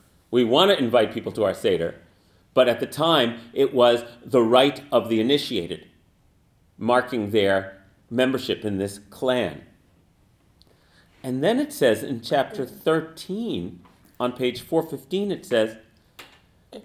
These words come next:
"The Eternal One spoke further to Moses, saying, 'Consecrate to me every male firstborn, human and beast.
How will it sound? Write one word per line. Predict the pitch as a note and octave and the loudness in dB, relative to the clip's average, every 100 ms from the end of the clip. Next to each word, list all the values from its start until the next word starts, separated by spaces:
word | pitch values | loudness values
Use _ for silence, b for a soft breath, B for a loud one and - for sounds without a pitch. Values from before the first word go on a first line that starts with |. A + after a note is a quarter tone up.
| _ _ | _ _
"The | C#3 | 0
Eternal | C#3+ E3+ G#3+ | 0 2 2
One | A3 E3 | 2 0
spoke | - E3 E3 | 0 0 0
further | F#3 G#3 | 0 2
to | G3 | 2
Moses, | C3 G2+ G#2+ | 2 2 0
saying, | - G#2+ F#2 | -2 -2 -2
'Consecrate | - G#3 B3 A#3 - D3+ B2+ | -4 -4 -2 -4 0 0 0
to | A#2 | -4
me | G#2 G#2+ | -2 0
every | C#3 D#3+ | 0 0
male | C3+ D3+ | 4 2
firstborn, | D3+ - E3 E3 E3+ F#3+ A3 G#2 - - _ _ _ _ _ _ | 2 -2 -2 -4 -4 -2 0 -4 -8 -20 _ _ _ _ _ _
human | - E3 F#3 | 0 2 2
and | F3 D#3+ | 0 -2
beast. | F3+ D#3+ - - | -4 -6 -8 -20